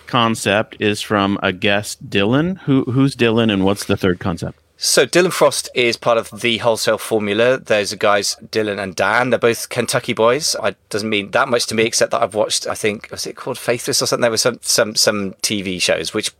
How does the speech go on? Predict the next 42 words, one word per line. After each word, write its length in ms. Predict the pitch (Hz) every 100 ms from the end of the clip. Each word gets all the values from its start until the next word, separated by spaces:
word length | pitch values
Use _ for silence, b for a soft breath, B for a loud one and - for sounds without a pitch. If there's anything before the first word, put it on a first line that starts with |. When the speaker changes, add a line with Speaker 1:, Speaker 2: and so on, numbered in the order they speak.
| _ -
Speaker 2:
means 300 | 110 98 98
I 100 | 95
know 160 | 98
nothing 380 | 95 104 - 117
<laughs> 60 | -
about 260 | 151 156
reality 500 | 139 135 160 147 -
of 80 | 120
Kentucky 420 | 120 107 95 98
life. 180 | 92 90 -
But 100 | 147
they 100 | 180
seem 280 | 170 147 - B B
Speaker 1:
<laughs> 200 | B -
Speaker 2:
sort 200 | 143 160
of 100 | 135
very 200 | 170 165
feet 340 | - 160 143
on 60 | 147
the 60 | 127
ground 440 | 127 127 123 123
kind 260 | - 120 110
of 100 | 98
guys, 500 | 107 107 110 104 -
and 120 | 98
they 80 | 104
built 320 | 127 120 - -
businesses 400 | 107 95 - 101
up. 100 | 101
They 100 | 135
didn't 140 | 113 -
have 120 | 104
a 40 |
lot 140 | 101 90
of 60 |
money 180 | 101 127
to 60 | 123
start. 380 | - 131 127
They 80 | 135
started 260 | - 127 107
with 120 | 101
arb-, 280 | 98 95